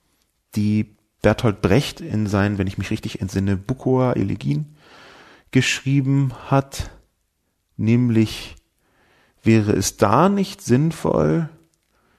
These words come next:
die Regierung wählte sich ein anderes Volk?“ Ich paraph-, paraphrasiere das nur. Ich krieg das komplette Zitat gerade aus dem Kopf nicht mehr zusammen. Bisschen unangenehm, aber egal. Links, ja, wenn also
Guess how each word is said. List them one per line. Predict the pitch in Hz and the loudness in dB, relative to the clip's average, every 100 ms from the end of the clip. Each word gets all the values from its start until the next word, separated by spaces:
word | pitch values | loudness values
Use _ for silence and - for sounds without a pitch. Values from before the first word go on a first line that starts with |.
| _ _ _ _ _ _ _ | _ _ _ _ _ _ _
die | - | -4
Regierung | 110 101 110 127 117 113 104 - - _ _ | -2 0 2 2 4 0 -2 -10 -14 _ _
wählte | 87 92 110 110 | -2 2 2 0
sich | 98 101 - | -2 -4 -4
ein | 92 - | -6 -2
anderes | 104 101 87 - | -2 -2 -4 -6
Volk?“ | - - - - - _ _ _ _ _ | -6 -2 -2 -2 -10 _ _ _ _ _
Ich | - - | -4 0
paraph-, | - 120 113 - | 2 2 2 0
paraphrasiere | 117 110 113 110 165 | -2 2 2 2 4
das | 120 104 | 4 2
nur. | 110 104 135 - - | 0 -2 -2 -8 -12
Ich | - | -10
krieg | - 120 | -2 -2
das | - | -2
komplette | - 107 113 120 | -4 0 0 0
Zitat | 110 - 107 | -2 0 -2
gerade | - 101 | 0 -2
aus | |
dem | 104 | -2
Kopf | - - | -6 -6
nicht | 104 - | -6 -4
mehr | 104 | -6
zusammen. | 98 98 135 | -4 -4 -4
Bisschen | 139 - - | -4 -4 0
unangenehm, | 151 131 113 113 | 2 2 0 0
aber | 107 107 | 0 0
egal. | - 123 110 - - - | 0 0 0 -2 -12 -12
Links, | - 160 175 - | 2 4 4 4
ja, | 139 127 - | 4 4 4
wenn | 127 139 | 2 2
also | - 127 139 139 | 2 4 6 4